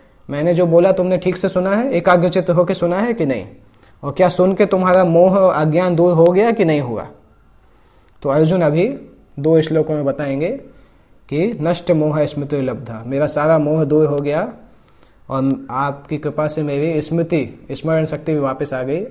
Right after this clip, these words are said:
अभी मैं तैयार हूँ युद्ध करने के लिए, अभी मैं दृढ़ प्रतिज्ञ हूँ और आप जो बोलेंगे वो मैं करूँगा, आपके आदेश के अनुसार मैं कर्म करना चाहता हूँ। तो जीव का जीवन का perfection यही है कि वो भगवान से बोले कि "भगवान, मैं आपके आधार पे काम करना चाहता हूँ।"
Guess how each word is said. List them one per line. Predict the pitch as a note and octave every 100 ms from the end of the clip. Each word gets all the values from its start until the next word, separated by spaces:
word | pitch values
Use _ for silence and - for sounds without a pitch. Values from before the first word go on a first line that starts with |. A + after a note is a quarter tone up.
| -
अभी | C3+ D#3
मैं | D#3
तैयार | D3+ D#3 E3+ E3
हूँ | D3+
युद्ध | C#3+ C3+
करने | C3+ C3+ C#3
के | C#3 C3+
लिए, | C3 E3 A3+ - - - _
अभी | C3+ D3
मैं | D#3 C3+
दृढ़ | F3 F#3
प्रतिज्ञ | - D3+ D3+ C#3
हूँ | A2+ G#2+ - - -
और | C3
आप | - E3+ F#3+
जो | F3
बोलेंगे | D#3+ D#3 E3 F3
वो | D3
मैं | C3 -
करूँगा, | A2+ A#2+ -
आपके | - C#3 C#3+
आदेश | D#3+ D3 D3+
के | D3+
अनुसार | C3 C3+ C3+ D3+
मैं | C#3+ F3+ G#3+ -
कर्म | C3+ C3+
करना | C3 B2+ B2
चाहता | A#2 A2+ - G#2
हूँ। | G2 - - _ - - - _ _ _ - - _ _ _ -
तो |
जीव | C3 C#3 F3+
का | F3+ E3+
जीवन | D3 D#3+ E3
का | E3
perfection | D#3 D3+ D3+ D3+ D#3+
यही | C#3+ D3
है | C3+ E3+ - - _ _
कि | D3+
वो | D3
भगवान | C3+ C#3 D#3
से | D#3
बोले | C#3 D3+
कि | E3
"भगवान, | C#3 C3+ D3
मैं | D3+ C3+
आपके | C3 D3+
आधार | C#3 C3 C#3
पे | C#3
काम | C3 B2+
करना | B2 A#2+
चाहता | A2+ A2+ G#2+
हूँ।" | A2